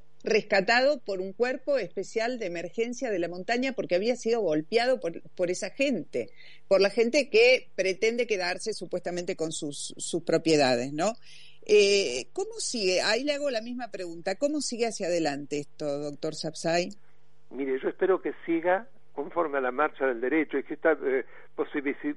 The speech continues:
Speaker 2: posibilidad de visibilización, que lo ha vi-, lo hemos visto todos, la importancia de que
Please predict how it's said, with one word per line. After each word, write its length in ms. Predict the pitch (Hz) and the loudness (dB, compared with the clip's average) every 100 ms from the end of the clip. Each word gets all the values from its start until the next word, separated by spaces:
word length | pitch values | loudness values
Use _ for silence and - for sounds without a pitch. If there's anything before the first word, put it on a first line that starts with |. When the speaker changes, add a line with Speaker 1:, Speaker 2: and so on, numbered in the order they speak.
| - | -2
Speaker 2:
posibilidad 580 | 143 151 139 151 185 | -2 -2 0 4 6
de 120 | 165 135 | 6 0
visibilización, 1300 | 185 - 175 156 147 - 143 135 - 190 120 131 160 - - - - - | -4 -8 -6 -4 -6 -2 -2 -2 0 2 2 -2 -12 -16 -16 -16 -16 -14
que 120 | - | -10
lo 160 | 110 | -4
ha 60 | 117 | -2
vi-, 160 | 131 127 | -4 -8
lo 140 | 151 139 | -2 -2
hemos 240 | 135 131 | 0 -4
visto 280 | 131 127 127 | -6 -8 -8
todos, 500 | - 175 143 123 131 - - - - | 0 4 4 2 -4 -10 -14 -14 -8
la 100 | 131 | -4
importancia 720 | 127 131 113 - 170 147 147 | -2 -2 -2 2 2 2 0
de 140 | 131 | 0
que 160 | - 123 | -2 -10